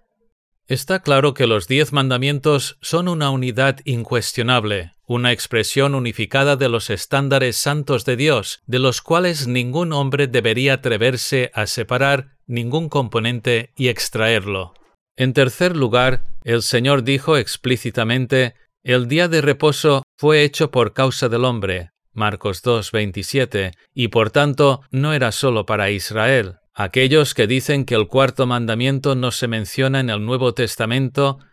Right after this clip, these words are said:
y relegan el día de reposo a un simple desecho del ceremonial judío,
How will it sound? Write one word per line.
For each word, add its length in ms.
y 160
relegan 560
el 180
día 240
de 140
reposo 720
a 100
un 160
simple 460
desecho 480
del 180
ceremonial 720
judío, 600